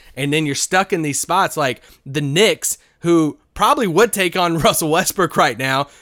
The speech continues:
but now they can't because they have all these dumb contracts that they signed. So you have, like, what?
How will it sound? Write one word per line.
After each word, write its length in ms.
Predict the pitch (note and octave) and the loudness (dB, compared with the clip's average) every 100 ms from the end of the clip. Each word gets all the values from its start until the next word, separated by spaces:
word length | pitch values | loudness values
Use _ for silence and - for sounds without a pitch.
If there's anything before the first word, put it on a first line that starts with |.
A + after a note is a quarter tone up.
| _ | _
but 200 | C#3+ G3 | 0 0
now 140 | G3 G#3+ | 2 0
they 120 | F#3 | -2
can't 380 | - A#3+ C#4 F3 | 0 2 2 -2
because 380 | F3 G3+ G3+ D3 | -2 2 2 2
they 140 | F3+ | 2
have 180 | G3+ G3 | 2 2
all 140 | G3+ | 2
these 220 | G#3+ F3 | 0 -4
dumb 640 | - - G#3 D3 A#2 G3 A3 | -14 -18 -16 -8 0 2 2
contracts 560 | G3 A3+ C#4+ E3+ C#3 - | 0 -2 0 -2 -2 -6
that 120 | B2+ | -6
they 120 | C3 | -6
signed. 420 | - A#2 G2 F#2 - _ | -4 -6 -6 -14 -20 _
So 360 | - G3+ F3 - _ _ _ _ _ _ _ _ - | 0 2 2 -4 _ _ _ _ _ _ _ _ -12
you 260 | E3 G3 | -6 -4
have, 280 | F3 G#3+ G3+ | -2 -2 -2
like, 260 | F3 F3 - _ _ _ _ _ _ _ _ _ _ _ _ _ | -2 -4 -6 _ _ _ _ _ _ _ _ _ _ _ _ _
what? 280 | A#2+ G#2+ | -8 -8